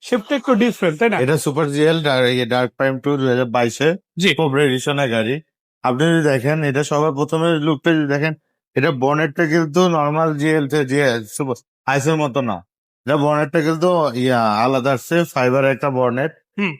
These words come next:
Speaker 2: সামনে যদি লুকটা দেখেন, এই বনেটটার জন্য কিন্তু গাড়ির পুরো লুকটা একটা অ্যাগ্রেসিভ লুক পাইছে।
Speaker 1: মাশাআল্লাহ।
Speaker 2: এরপরে আমি যদি রিমগুলো দেখাই আপনাকে, রিমগুলো কিন্তু মাশাআল্লাহ খুব সুন্দর আসছে। গ্লাসগুলো অরিজিনাল ব্ল্যাক গ্লাস আসছে।
Speaker 1: জি।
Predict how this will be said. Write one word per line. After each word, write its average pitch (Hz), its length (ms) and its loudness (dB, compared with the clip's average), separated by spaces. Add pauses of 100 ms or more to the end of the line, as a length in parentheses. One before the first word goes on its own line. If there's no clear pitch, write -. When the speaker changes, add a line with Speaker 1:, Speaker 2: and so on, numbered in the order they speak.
Speaker 2:
সামনে 131 380 -2
যদি 139 220 0
লুকটা 139 380 0
দেখেন, 135 340 0
এই 151 160 2
বনেটটার 139 440 0
জন্য 143 180 -2
কিন্তু 143 160 0
গাড়ির 135 240 2
পুরো 160 200 0
লুকটা 156 520 -2 (420)
একটা 135 180 -2
অ্যাগ্রেসিভ 151 420 0
লুক 151 280 -2
পাইছে। 107 440 0
Speaker 1:
মাশাআল্লাহ। 156 460 -10 (600)
Speaker 2:
এরপরে 165 400 2
আমি 165 240 -2
যদি 165 320 -4 (380)
রিমগুলো 156 440 0
দেখাই 131 320 2
আপনাকে, 120 500 -2 (600)
রিমগুলো 143 380 2
কিন্তু 156 160 2
মাশাআল্লাহ 151 400 0
খুব 143 140 0
সুন্দর 135 400 2
আসছে। 139 360 -4 (340)
গ্লাসগুলো 143 440 0
অরিজিনাল 139 480 0
ব্ল্যাক 127 280 -2
গ্লাস 131 280 -2
আসছে। 139 380 -4
Speaker 1:
জি। 160 360 -6